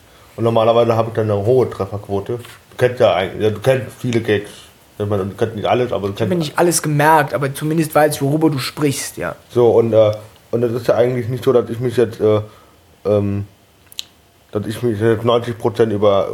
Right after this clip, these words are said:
Speaker 1: über Pipi und Kaka rede, sondern halt auch über ein, äh, durchaus ernstes Thema, über das ich mich lustig mache, weißt du? Und,
Speaker 2: Mhm.
Speaker 1: äh, und deswegen, ähm,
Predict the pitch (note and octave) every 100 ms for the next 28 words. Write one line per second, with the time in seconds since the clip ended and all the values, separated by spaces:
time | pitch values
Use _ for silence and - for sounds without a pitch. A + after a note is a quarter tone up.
0 | C2 G2 G2 - D#3+ C3 A2 G#2+ D3+ B2+
1 | G#2 G2+ G2+ A2+ A2 A2+ A2+ A2+ G#2 G#2
2 | A2+ A2 A2+ - G1+ G1+ - - B2+ B2+
3 | A#2+ G2+ F#2+ A2+ A2 - A#2+ B2 A2+ A2
4 | G#2+ G#2 B2 A#2 C#3 C3+ G#2+ G#2+ F#2+ -
5 | - G2+ - - G#2 E3+ D#3+ - - -
6 | G#2+ G#2 - - - G#2 G#2 B2+ A#2 B2
7 | - - - A#2+ A2+ A2 G#2+